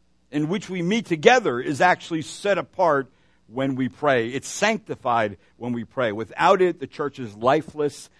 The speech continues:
and powerless. Without it, even the building itself is nothing more than a structure. But with prayer,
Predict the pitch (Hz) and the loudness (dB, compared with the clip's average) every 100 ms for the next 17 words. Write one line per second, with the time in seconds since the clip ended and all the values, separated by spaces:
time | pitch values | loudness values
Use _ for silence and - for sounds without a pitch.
0 | _ - 110 - 139 139 135 123 _ _ | _ -12 -12 -4 2 2 0 -4 _ _
1 | _ 117 127 120 120 101 - 156 175 165 | _ -4 -2 -2 -8 -10 2 4 6 4
2 | 165 _ _ _ _ _ _ 156 185 165 | 0 _ _ _ _ _ _ -8 0 2
3 | 135 - 190 214 175 151 139 - - 190 | 0 6 8 8 2 2 2 0 0 4
4 | 151 104 - 120 120 98 123 156 147 147 | 4 0 -8 -8 -8 -8 -2 -2 -2 -4
5 | 139 123 127 135 131 127 110 117 113 113 | -4 -2 -2 -2 -4 -6 -6 -6 -4 -6
6 | 107 - _ _ _ 85 - - 117 95 | -8 -14 _ _ _ -14 -14 -12 -8 -8
7 | - - 73 _ _ _ _ _ _ _ | -8 -20 -20 _ _ _ _ _ _ _
8 | _ _ _ _ _ _ _ _ _ _ | _ _ _ _ _ _ _ _ _ _
9 | _ _ _ _ _ _ _ _ _ _ | _ _ _ _ _ _ _ _ _ _
10 | _ _ _ _ - 78 78 131 - _ | _ _ _ _ -20 -20 _ -10 -10 _
11 | 73 - _ | -20 -20 _